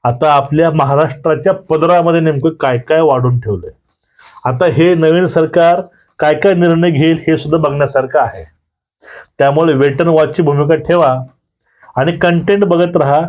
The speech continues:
तुमची पण यातून थोडासा करमणूक होत चालेल. ठीक आहे, आणि जे आपण काय आजच्या फोटो बघितले आहेत त्या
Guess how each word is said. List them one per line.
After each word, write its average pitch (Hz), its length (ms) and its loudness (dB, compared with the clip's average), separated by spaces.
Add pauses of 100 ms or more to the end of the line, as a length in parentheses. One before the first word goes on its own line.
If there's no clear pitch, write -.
(640)
तुमची 151 240 -2
पण 170 140 2
यातून 175 420 0
थोडासा 151 280 0
करमणूक 156 520 0
होत 131 160 -2
चालेल. 90 300 -4 (560)
ठीक 202 140 0
आहे, - 280 -2 (500)
आणि 165 160 0
जे 143 200 0
आपण 170 320 2
काय 196 120 2
आजच्या 175 280 2
फोटो 196 460 -2
बघितले 170 420 2
आहेत 123 180 0 (340)
त्या 175 120 2